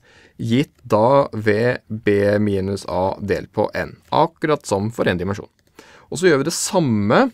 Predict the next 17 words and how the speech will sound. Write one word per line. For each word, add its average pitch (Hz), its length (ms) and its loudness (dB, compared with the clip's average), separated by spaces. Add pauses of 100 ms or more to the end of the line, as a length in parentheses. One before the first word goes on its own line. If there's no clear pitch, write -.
(300)
for - 560 0
intervallet 123 640 0
c 101 200 0
til 98 160 -2
d. 87 100 -2 (1500)
Og 143 440 6 (360)
intervallet 110 640 0 (480)
c 107 440 0 (200)
til 110 160 2
d, 120 160 6 (1500)
og 117 80 -10
det 110 140 0
deler 92 180 2
vi 92 80 -4
opp 92 160 -4
i 120 80 2 (320)
m 139 460 2